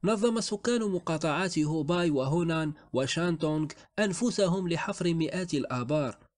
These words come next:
مستخدمين أحيانًا المعاول والجواريف أو بأدوات توفر الجهد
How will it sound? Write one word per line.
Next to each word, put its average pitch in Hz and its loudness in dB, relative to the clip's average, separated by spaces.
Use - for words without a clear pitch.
مستخدمين 156 -2
أحيانًا 175 -2
المعاول 190 2
والجواريف 156 0
أو 247 4
بأدوات 180 2
توفر 190 0
الجهد 147 0